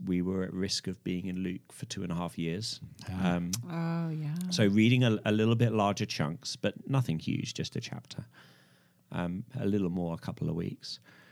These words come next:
Speaker 1: And, um, yeah, so y-, you can, you can read, you can pray. Then on Sunday, you know, the teaching will be out of that chapter.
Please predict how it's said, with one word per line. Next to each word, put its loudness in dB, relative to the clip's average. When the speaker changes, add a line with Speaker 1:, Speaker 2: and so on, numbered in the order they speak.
Speaker 1:
And, 4
um, 4
yeah, 6
so 4
y-, 6
you 2
can, 2
you 0
can 0
read, 6
you -2
can -2
pray. 2
Then 2
on -2
Sunday, 0
you 0
know, 0
the 0
teaching 0
will 0
be -2
out 0
of -6
that -8
chapter. -4